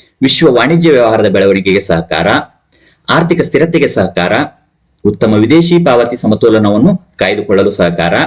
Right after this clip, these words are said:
ಆರ್ಥಿಕವಾಗಿ ಮುಂದುವರಿದ ಹಾಗೂ ಹಿಂದುಳಿದ ರಾಷ್ಟ್ರಗಳ ಪರಸ್ಪರ ಸಂಬಂಧವನ್ನು ಬೆಸೆಯುವಲ್ಲಿ ಇದು ಪೂರಕ ಪಾತ್ರ ವಹಿಸುತ್ತಿದೆ.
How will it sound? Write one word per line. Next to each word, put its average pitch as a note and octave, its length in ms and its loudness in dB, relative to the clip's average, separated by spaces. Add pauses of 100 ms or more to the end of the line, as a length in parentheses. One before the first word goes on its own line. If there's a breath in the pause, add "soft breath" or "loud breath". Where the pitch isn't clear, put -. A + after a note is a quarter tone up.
(640 loud breath)
ಆರ್ಥಿಕವಾಗಿ E3+ 680 0
ಮುಂದುವರಿದ C3+ 500 2
ಹಾಗೂ C3+ 460 0
ಹಿಂದುಳಿದ E3 320 4
ರಾಷ್ಟ್ರಗಳ B2 440 -2
ಪರಸ್ಪರ D3+ 460 -2
ಸಂಬಂಧವನ್ನು C#3 640 2
ಬೆಸೆಯುವಲ್ಲಿ A2+ 680 2
ಇದು E3+ 140 0
ಪೂರಕ C#3 360 0
ಪಾತ್ರ E3+ 300 0
ವಹಿಸುತ್ತಿದೆ. - 540 -4